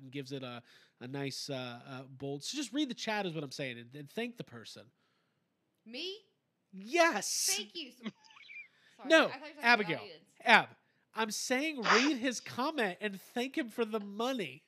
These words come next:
Speaker 2: This is why I'm a really good moderator. All right.
Speaker 1: <laughs> God
Speaker 2: Jax,
Speaker 1: damn it.
Speaker 2: Jax the Dragon Slayer says, "We gonna do some toy hunts?" This is Damien's friend who said, "Blame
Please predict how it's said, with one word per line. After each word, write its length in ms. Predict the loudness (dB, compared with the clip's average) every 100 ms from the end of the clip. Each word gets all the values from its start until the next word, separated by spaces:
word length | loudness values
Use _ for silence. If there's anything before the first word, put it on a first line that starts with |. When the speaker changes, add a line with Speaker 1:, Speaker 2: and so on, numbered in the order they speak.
| _
Speaker 2:
This 80 | -20
is 220 | -20 _ -20
why 180 | -16 -14 -16
I'm 60 |
a 40 | -16
really 120 | -12 -10 -10 -10
good 120 | -12 -16 _ _ _ _ -16
moderator. 460 | -14 -14 -16 -12 -12 -14 -18 -8
All 60 | -4
right. 120 | -4 -4
Speaker 1:
<laughs> 80 | -6
God 600 | 4 8 8 6 2 2 0 -10 -4
Speaker 2:
Jax, 280 | 2 6
Speaker 1:
damn 180 | 6 4 0
it. 80 | -10 -6
Speaker 2:
Jax 360 | -2 -2 -4 -12
the 80 |
Dragon 380 | -12 -4 -2 -2 -4 -8
Slayer 360 | -6 -6 -8 -18 -20 -20 -20
says, 120 | -14 -12 -10 -12 -12 -16 _ -16 -14 -10
"We 140 | -8
gonna 100 | -8
do 60 | -10
some 180 | -14 -18 -10
toy 200 | -6 -6 -6
hunts?" 320 | -10 -14 -18 -14
This 140 | -14
is 100 | -14
Damien's 540 | -12 -10 -10 -12 -18 _
friend 380 | -16 -16 -18 -20
who 80 | -18
said, 240 | -16 -14
"Blame 260 | -10 -10